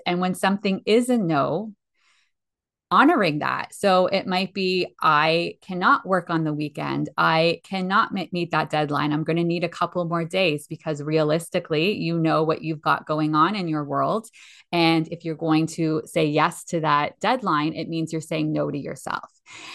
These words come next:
And so it's starting to get really clear around what do you want your boundaries to look like? What's most important?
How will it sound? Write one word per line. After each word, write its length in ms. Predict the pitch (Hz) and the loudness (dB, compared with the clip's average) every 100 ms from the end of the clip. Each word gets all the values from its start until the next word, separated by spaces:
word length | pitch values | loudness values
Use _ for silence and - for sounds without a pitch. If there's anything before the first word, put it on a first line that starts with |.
| - - | -8 2
And 180 | 208 208 | 4 8
so 180 | 220 | 8
it's 120 | 214 - | 8 6
starting 300 | 240 262 277 | 4 6 6
to 80 | |
get 180 | 240 185 | 4 2
really 340 | 170 175 185 196 | 0 0 2 0
clear 460 | - - 165 170 | -4 -4 0 0
around 540 | 165 156 151 147 147 143 | 0 0 2 2 2 -2
what 420 | 151 151 185 208 - | -8 -2 0 0 -4
do 220 | 180 180 | -6 -4
you 280 | 160 160 165 | -2 0 0
want 540 | 147 147 147 170 - - - | 0 2 4 4 2 -10 -6
your 320 | 165 160 151 | 0 2 4
boundaries 500 | 151 147 147 147 147 | 4 2 0 -4 -8
to 100 | 156 | -6
look 260 | 143 143 151 | -6 -4 -2
like? 260 | 147 160 - | 0 -2 -4
What's 520 | 151 170 196 - - | 2 4 2 -4 -6
most 360 | 165 160 156 - | 0 0 0 -4
important? 680 | 151 - 262 - 151 165 | -6 2 2 4 0 0